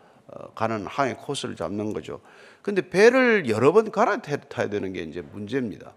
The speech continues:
문제는, 에, 바로 뭐 가이사랴에서 로마로 가는 배가 있는 게 아니고 중간에 배를 한두 번 갈아타야 되기 때문에 어디서 갈아탈 것인가, 이것도 율리오라는 사람이 결정을 해야 되죠. 대개 타는 코스가 이제 보니까,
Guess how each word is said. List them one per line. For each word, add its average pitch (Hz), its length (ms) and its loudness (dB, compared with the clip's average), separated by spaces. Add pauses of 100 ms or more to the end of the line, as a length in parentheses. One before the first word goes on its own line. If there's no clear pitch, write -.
문제는, 139 680 -2 (440)
에, - 40 -12 (340)
바로 180 280 6
뭐 165 280 2
가이사랴에서 123 580 2
로마로 120 380 2
가는 107 200 -4
배가 117 240 -4
있는 110 260 -6
게 123 100 -4
아니고 98 460 -6 (500)
중간에 160 380 2
배를 156 180 0
한두 175 240 -4
번 127 180 -2
갈아타야 180 520 0
되기 131 220 -4
때문에 123 480 -6 (340)
어디서 160 360 0
갈아탈 220 420 0
것인가, 110 560 -2 (460)
이것도 208 320 -2
율리오라는 226 560 2
사람이 139 280 -2
결정을 139 420 -2
해야 131 120 0
되죠. 95 460 -8 (480)
대개 202 380 4
타는 226 300 2
코스가 220 460 2
이제 113 380 2 (300)
보니까, 107 420 -2